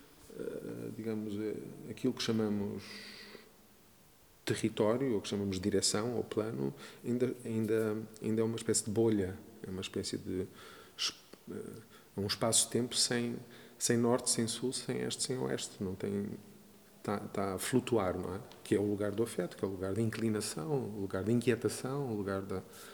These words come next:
do desassossego. Pronto. Eh, o que é que aconteceu com estes anos todos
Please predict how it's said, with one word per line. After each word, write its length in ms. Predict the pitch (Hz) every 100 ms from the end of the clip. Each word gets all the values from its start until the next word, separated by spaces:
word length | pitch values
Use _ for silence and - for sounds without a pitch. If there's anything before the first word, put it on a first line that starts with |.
| -
do 80 | 107
desassossego. 840 | 101 101 104 - - - 143 139 - - - - - - - -
Pronto. 320 | - 92 - - - - - - - - - - - - - - - - - -
Eh, 460 | 110 104 104 98 107 117 - - - - - - - - - - - - - - - - - - - -
o 80 |
que 180 | - -
é 40 | 147
que 440 | - - 156 143
aconteceu 680 | 135 135 131 - - 139 131
com 180 | 123 123
estes 340 | 113 - 113
anos 280 | 117 120 -
todos 360 | - 117 110